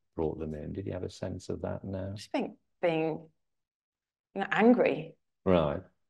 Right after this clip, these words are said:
Speaker 2: Being really angry.
Speaker 1: Yeah.
Speaker 2: About stuff that I haven't, I can't control.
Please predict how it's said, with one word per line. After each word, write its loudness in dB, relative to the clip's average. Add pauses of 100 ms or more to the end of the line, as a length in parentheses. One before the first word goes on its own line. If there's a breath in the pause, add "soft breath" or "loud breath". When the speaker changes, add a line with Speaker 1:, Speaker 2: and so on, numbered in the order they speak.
(640)
Speaker 2:
Being 4
really 10
angry. 6
Speaker 1:
Yeah. 2 (480)
Speaker 2:
About 10
stuff 10
that 12
I 12 (180)
haven't, 4 (200)
I 10
can't 6
control. 4